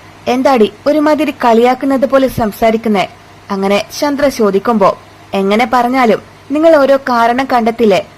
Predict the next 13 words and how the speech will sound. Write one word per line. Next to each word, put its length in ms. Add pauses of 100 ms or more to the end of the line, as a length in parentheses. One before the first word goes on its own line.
ഞാൻ 200
പിന്നെ 220
എങ്ങനെയാ 400
പറയേണ്ടത്? 580 (480)
അദ്ദേഹം 360
പുറത്താ 440
ഉള്ളത്, 360 (380)
ഇനിയും 260
വിശ്വാസമില്ലെങ്കിൽ 840 (460)
അദ്ദേഹത്തിന്റെ 600
നമ്പറിലേക്ക് 640
വിളിച്ചു 300
ചോദിക്ക്" 500